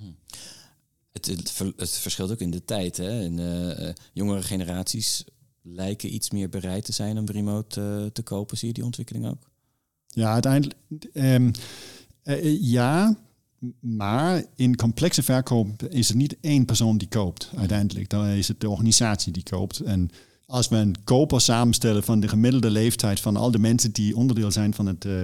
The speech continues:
Speaker 2: koopproces, dan is die niet zo verschrikkelijk laag.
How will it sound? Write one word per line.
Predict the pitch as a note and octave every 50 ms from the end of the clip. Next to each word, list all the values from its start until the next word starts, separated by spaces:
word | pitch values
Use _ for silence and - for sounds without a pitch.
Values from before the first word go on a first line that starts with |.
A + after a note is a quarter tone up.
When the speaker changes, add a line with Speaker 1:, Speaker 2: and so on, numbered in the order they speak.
| F2+ F2+ F2 F2+ F2 E2+ _
Speaker 2:
koopproces, | - C#3+ D#3 D3 - - G#2 - - F#2 F#2 -
dan | - G#2+ G#2+ A2
is | A2 -
die | G#2+ G#2
niet | G#2 A2+ B2 A#2
zo | - - A#2 G#2 G2+ G2 G2 G2+ G2 G2 F#2+ F2 -
verschrikkelijk | - - G#2+ - - - A#2 A#2 - A2 F2+ -
laag. | - F2 E2+ - - - -